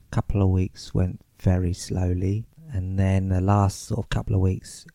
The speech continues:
I think as we're getting into the routine and the rhythm and almost like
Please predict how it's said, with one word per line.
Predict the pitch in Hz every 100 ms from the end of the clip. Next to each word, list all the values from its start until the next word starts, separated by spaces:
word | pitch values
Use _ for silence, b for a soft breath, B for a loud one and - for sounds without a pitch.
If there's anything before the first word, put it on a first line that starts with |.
| _ -
I | 113
think | - 151
as | 117 107
we're | 113
getting | - 117 104 104
into | 104 - 101 101 98
the | 104
routine | 101 101 - 104 101
and | 101 95
the | 95
rhythm | 107 - 107 101 104 _ _ _ _ _ _ _ _ _ _ -
and | 104 113
almost | 123 117 110 -
like | 104 101 - -